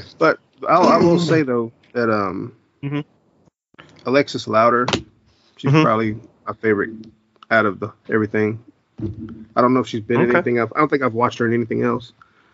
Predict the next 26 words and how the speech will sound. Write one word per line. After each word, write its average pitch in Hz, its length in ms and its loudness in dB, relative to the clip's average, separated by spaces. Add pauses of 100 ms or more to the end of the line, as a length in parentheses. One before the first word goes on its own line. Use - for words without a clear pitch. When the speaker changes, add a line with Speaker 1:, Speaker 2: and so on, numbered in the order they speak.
(460)
Speaker 1:
But, 101 220 0
um, 98 400 -2 (580)
she 139 120 2
was 127 80 6
a 117 60 0
highlight. 104 400 4
Gerard 113 300 2
Butler 104 420 2 (260)
playing 101 420 -4 (880)
himself. 98 560 0 (320)
<laughs> 202 60 8 (1300)
So - 120 -6
that 101 80 -2
was 104 240 -2
Speaker 2:
Right. - 40 -18
Speaker 1:
cool. 95 220 0
And - 560 -10
then, 101 60 4
like 104 140 2
I 110 40 4
said, 104 220 4
I 110 60 4
could, 120 200 2
I 110 60 4
didn't 113 180 2
recognize 101 720 -2